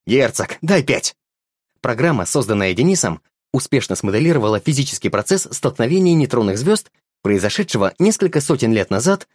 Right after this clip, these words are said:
на неописуемо огромном расстоянии от Земли. Работа осталась буквально на пару часов.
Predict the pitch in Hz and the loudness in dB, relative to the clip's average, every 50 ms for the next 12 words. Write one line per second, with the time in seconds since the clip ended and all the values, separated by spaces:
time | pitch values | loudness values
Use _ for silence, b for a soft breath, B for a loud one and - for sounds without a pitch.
0 | _ _ - 104 113 120 113 110 - 165 170 - 262 254 233 214 202 190 160 165 | _ _ -2 0 2 2 2 0 0 -2 -2 0 2 2 4 4 2 2 2 2
1 | 160 131 110 101 98 98 - - 107 107 139 160 165 156 151 147 117 - 135 117 | 2 2 2 0 -2 -2 -2 -2 -2 0 2 2 2 2 2 2 2 0 -2 0
2 | 104 120 110 95 82 73 - _ _ _ _ _ _ _ _ _ _ _ _ _ | 0 0 0 0 -2 -6 -10 _ _ _ _ _ _ _ _ _ _ _ _ _
3 | - 95 110 139 156 196 208 - 104 90 - - 185 185 151 107 104 101 - - | -6 -4 -2 -2 -2 -2 -2 -2 -2 -2 -2 0 0 0 0 -2 -4 -8 -4 -2
4 | 180 202 196 185 165 160 139 143 131 127 127 - - 123 - - 92 - - | 0 2 4 4 2 2 2 0 -2 -2 -2 -4 -4 -6 -4 -4 -6 -6 -8